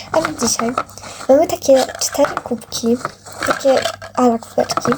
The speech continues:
i w każdym są jakieś ala wiadomości, takie karteczki.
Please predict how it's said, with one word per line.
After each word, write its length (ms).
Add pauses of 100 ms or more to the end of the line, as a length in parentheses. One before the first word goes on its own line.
(960)
i 60
w 80
każdym 340
są 160
jakieś 540 (920)
ala 240
wiadomości, 760 (100)
takie 200
karteczki. 640